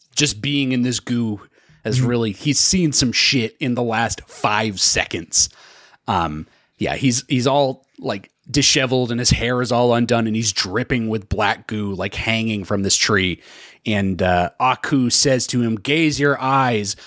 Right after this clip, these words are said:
Speaker 1: upon the full wrath of the mighty Aku." And he soars up high into the sky and flies away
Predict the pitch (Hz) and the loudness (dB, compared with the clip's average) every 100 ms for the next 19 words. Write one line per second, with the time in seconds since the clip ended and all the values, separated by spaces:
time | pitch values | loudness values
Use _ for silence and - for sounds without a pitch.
0 | - 120 - 131 127 120 - - - 175 | -8 -4 0 2 2 0 -6 -12 -2 2
1 | 156 147 123 117 127 107 87 - - - | 4 2 0 0 0 0 -2 -6 -16 -20
2 | - - 147 135 131 143 147 143 127 107 | -12 -4 0 2 2 2 2 2 0 -4
3 | _ _ 151 120 - - 139 117 98 82 | _ _ 0 0 0 0 0 0 -4 -10
4 | - - 131 113 - - 156 156 156 131 | -18 -6 -4 0 0 2 2 2 2 0
5 | 139 - - 120 123 123 113 98 - 120 | -2 -2 -4 0 2 0 -2 -2 -2 0
6 | 101 98 95 - 101 101 110 110 101 95 | 0 0 -4 -4 -2 0 0 -2 -2 -2
7 | 90 | -4